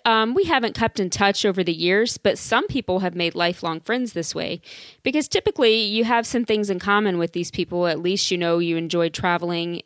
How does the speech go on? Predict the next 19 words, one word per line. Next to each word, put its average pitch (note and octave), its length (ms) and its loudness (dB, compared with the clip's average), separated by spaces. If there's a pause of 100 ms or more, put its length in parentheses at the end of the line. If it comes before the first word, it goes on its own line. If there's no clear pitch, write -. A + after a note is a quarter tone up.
um, D#3+ 440 0
and D#3+ 380 -6 (460)
hopefully F#3+ 480 0
enjoy F3 380 2
the E3 260 0
location F3 580 0
that D3+ 140 -2
you're E3 140 -4
going F#3 300 2
to. D#3 200 -4
So D#3 160 -4
you E3+ 220 0
already F3+ 280 2
have E3+ 220 0
some D#3+ 220 -8
talking G3 400 0
points D#3+ 400 -8
and E3+ 240 -8
some D#3+ 280 -10